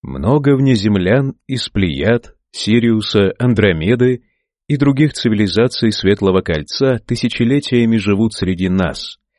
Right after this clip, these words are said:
добровольно отказавшись от пребывания в мирах высших измерений ради того лишь, чтобы мы, люди Земли, не оставались полностью отрезанными от истока,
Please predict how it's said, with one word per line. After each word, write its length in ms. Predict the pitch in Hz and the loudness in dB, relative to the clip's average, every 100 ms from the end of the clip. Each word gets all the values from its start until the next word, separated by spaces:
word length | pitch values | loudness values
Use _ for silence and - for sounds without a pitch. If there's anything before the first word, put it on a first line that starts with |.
| _ _ | _ _
добровольно 760 | 117 127 123 123 110 131 113 117 | -2 0 2 2 2 2 2 0
отказавшись 920 | 123 - 113 92 117 113 - 107 - - | -4 -2 0 2 0 0 -2 -4 -4 -10
от 160 | 113 | -6
пребывания 640 | 107 95 92 104 104 98 95 | -4 -2 0 2 2 0 0
в 100 | 87 | -2
мирах 480 | 90 87 120 123 | -2 0 -2 -2
высших 600 | - 69 90 117 - 110 - | -10 -8 -6 -6 -6 -8 -6
измерений 800 | 120 82 82 80 127 135 127 117 _ _ _ _ - | -6 -6 -6 -2 -2 0 -4 -6 _ _ _ _ -4
ради 300 | 139 139 127 | 0 2 0
того 380 | 131 113 135 147 | 0 0 2 2
лишь, 280 | 120 - - _ _ _ _ | 2 -2 -8 _ _ _ _
чтобы 400 | - 147 131 135 | -4 -2 2 2
мы, 300 | 131 139 101 71 | 2 2 0 -2
люди 420 | 82 143 131 127 | -4 -2 0 -2
Земли, 640 | 107 123 123 127 151 123 _ _ _ _ | 0 0 0 2 0 -2 _ _ _ _
не 280 | 82 87 143 | -6 -2 0
оставались 680 | 139 - 135 127 151 135 - | 0 0 0 2 2 0 -4
полностью 680 | - 143 131 123 - 127 123 | 0 2 4 2 0 2 2
отрезанными 680 | 107 117 104 107 104 101 | 2 2 2 2 2 2
от 240 | 101 113 110 | 0 -2 -4
истока, 720 | 98 - 131 117 - 71 64 | -4 -2 0 0 -2 -6 -8